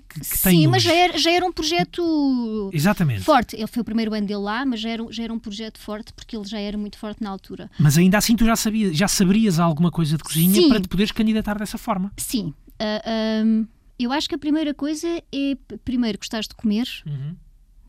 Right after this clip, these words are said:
Speaker 2: Tens que gostar de comer e de comida e tens que respirar comida, vá.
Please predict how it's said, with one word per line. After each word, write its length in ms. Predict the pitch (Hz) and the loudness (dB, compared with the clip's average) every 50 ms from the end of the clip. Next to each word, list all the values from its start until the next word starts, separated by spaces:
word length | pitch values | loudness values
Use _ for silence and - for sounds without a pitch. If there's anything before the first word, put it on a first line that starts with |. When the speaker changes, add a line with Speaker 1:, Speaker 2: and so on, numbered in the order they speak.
| - - | -16 -12
Speaker 2:
Tens 180 | - 180 - | -10 -10 -10
que 80 | - - | -10 -12
gostar 300 | - - - - 190 185 | -14 -12 -8 -6 -6 -6
de 80 | - - | -6 -6
comer 240 | - 202 185 185 185 | -6 -4 -4 -4 -6
e 60 | 185 | -8
de 100 | - - | -12 -8
comida 420 | - 214 220 214 196 190 196 190 220 - | -4 -2 -2 0 -2 -4 -6 -8 -8 -8
e 80 | 202 | -10
tens 260 | 202 - 202 190 - | -10 -8 -8 -8 -10
que 220 | - _ - - - 233 247 226 - - _ _ - - | -10 _ -16 -18 -16 -16 -18 -18 -20 -20 _ _ -20 -16
respirar 520 | - - - - - 233 214 208 202 202 - | -12 -10 -6 -2 -2 0 0 0 -2 -4 -4
comida, 360 | - - 202 196 185 208 180 | -4 -4 -4 -4 -4 -6 -8
vá. 200 | 202 175 170 180 | -8 -10 -10 -12